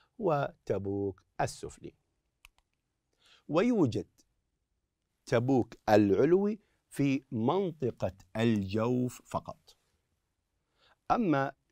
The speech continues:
تبوك السفلي والأوسط فهما موجودان في، آه، مناطق، نحن نتكلم عن تكوين، آه، تبوك،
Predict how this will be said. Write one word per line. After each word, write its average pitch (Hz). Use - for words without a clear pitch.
تبوك 101
السفلي 196
والأوسط 196
فهما 135
موجودان 156
في، 131
آه، 107
مناطق، 104
نحن 95
نتكلم 98
عن 101
تكوين، 98
آه، 85
تبوك، 113